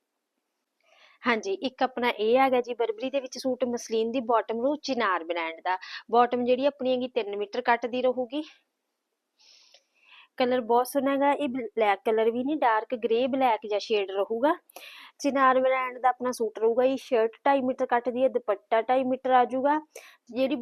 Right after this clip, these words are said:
ਬਾਟਮ ਹੈ ਆਪਣੀ ਤਿੰਨ ਮੀਟਰ ਕੱਟ ਦੀ ਰਹੂਗੀ। ਬਹੁਤ ਸੋਹਣਾ ਆਰਟੀਕਲ ਹੈ ਚਿਨਾਰ ਬ੍ਰਾਂਡ ਦੇ ਵਿੱਚ ਬਰਬਰੀ ਦਾ।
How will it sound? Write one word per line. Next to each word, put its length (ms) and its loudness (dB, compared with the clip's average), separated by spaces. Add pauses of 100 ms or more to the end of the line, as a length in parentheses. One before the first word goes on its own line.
ਬਾਟਮ 400 0
ਹੈ 40 0
ਆਪਣੀ 240 -4
ਤਿੰਨ 240 0
ਮੀਟਰ 260 -6
ਕੱਟ 300 -6
ਦੀ 100 -8
ਰਹੂਗੀ। 520 -8
ਬਹੁਤ 340 2
ਸੋਹਣਾ 280 0
ਆਰਟੀਕਲ 420 -2
ਹੈ 60 0
ਚਿਨਾਰ 400 0
ਬ੍ਰਾਂਡ 380 -2
ਦੇ 100 4
ਵਿੱਚ 200 -4
ਬਰਬਰੀ 440 -4
ਦਾ। 140 -6